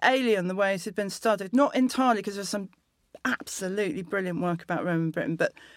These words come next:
a lot of this material felt really alien and not my way of thinking about things. I'm not that interested in the army. And, um, when the book came out, I was really terrified somehow that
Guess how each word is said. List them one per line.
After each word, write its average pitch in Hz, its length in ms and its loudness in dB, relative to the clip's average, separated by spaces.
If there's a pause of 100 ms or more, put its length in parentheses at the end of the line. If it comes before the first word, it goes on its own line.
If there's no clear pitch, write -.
(100)
a 226 80 2
lot 254 280 2
of 220 280 -4
this 214 200 -2
material 190 460 -4
felt 175 280 -2
really 190 360 -6
alien 185 640 -2 (640)
and 202 640 0 (340)
not 214 220 2
my 214 200 2
way 190 240 4
of 175 120 -2
thinking 190 360 -4
about 165 300 -4
things. 165 300 -4
I'm 202 80 -4
not 233 200 0
that 185 240 -2
interested 175 440 -6
in 175 80 -4
the 185 100 -4
army. 180 500 -4 (500)
And, 220 640 2 (440)
um, 214 540 2 (100)
when 277 240 4
the 302 80 6
book 269 200 2
came 226 280 -2
out, 175 140 0
I 220 60 -2
was 226 160 0
really 269 500 2
terrified 247 560 -2
somehow 165 400 -2
that 156 320 -2